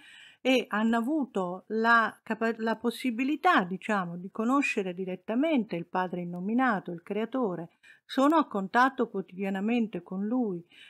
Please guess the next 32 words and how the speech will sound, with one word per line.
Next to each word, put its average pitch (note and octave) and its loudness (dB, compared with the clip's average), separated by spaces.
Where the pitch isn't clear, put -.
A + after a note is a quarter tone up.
e G3+ -4
questo D4 0
ha G#3 2
provocato A#3 2
in F#3+ -4
questi, - -4
che F3 -8
un E3 -10
tempo A#3 2
erano F3+ -6
uomini F#3 -4
come G3+ -2
noi, B3 0
questa F4 -2
grande D4+ 2
evoluzione, B3 0
questa A3 -4
grande B3 2
elevazione G#3 -2
spirituale, G3+ 0
questo A#3+ -4
grande C#4 2
senso F3+ -6
etico A3 -2
che C#4 0
cercano C4+ 2
di A3 -2
trasmettere C4 2
oggi F3+ 0
anche F#3+ -6
a F3+ -4
noi. E3 -8